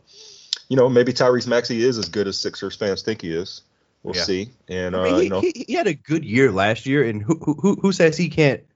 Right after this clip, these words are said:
Speaker 2: be that guy or improve a little bit? That, that helps.
Speaker 1: Yep, yep. And, you know, ine-, the inevitable Simmons trade, I'm sure it'll bring some,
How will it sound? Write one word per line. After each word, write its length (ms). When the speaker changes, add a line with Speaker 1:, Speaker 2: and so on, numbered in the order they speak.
Speaker 2:
be 180
that 240
guy 340
or 160
improve 260
a 60
little 220
bit? 280
That, 220
that 160
helps. 420
Speaker 1:
Yep, 240
yep. 200
And, 300
you 100
know, 220
ine-, 260
the 160
inevitable 420
Simmons 480
trade, 440
I'm 100
sure 260
it'll 120
bring 300
some, 400